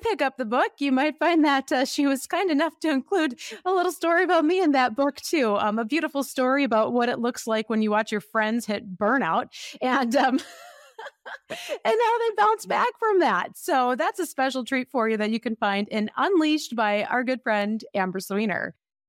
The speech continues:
Travis, for you, what will you do over the next twelve months to keep opportunistic front and center as your one word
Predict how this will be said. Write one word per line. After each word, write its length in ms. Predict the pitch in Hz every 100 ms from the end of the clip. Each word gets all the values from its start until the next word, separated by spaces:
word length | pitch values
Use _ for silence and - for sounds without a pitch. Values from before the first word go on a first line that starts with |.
| _
Travis, 560 | - 247 262 311 - - _
for 160 | 233 233
you, 480 | 196 220 262 370 370 _ _ _ -
what 260 | 202 311 339 _ _ _ -
will 240 | 202 226
you 240 | 214 240 240
do 460 | 202 180 147 180 - _ _ _
over 220 | 214 220 214
the 80 |
next 320 | 208 196 - -
twelve 300 | 202 208 226
months 480 | 160 147 - - _ _ _ -
to 120 | 240
keep 360 | - 254 254 _ _ -
opportunistic 1080 | 190 208 262 - 349 220 185 - 196 190 - _ _
front 440 | - 208 220 247
and 120 | 302
center 600 | 294 180 160 175 165 165 -
as 260 | 190 208 214
your 180 | 226 233
one 360 | 196 208 240
word 360 | 185 151 170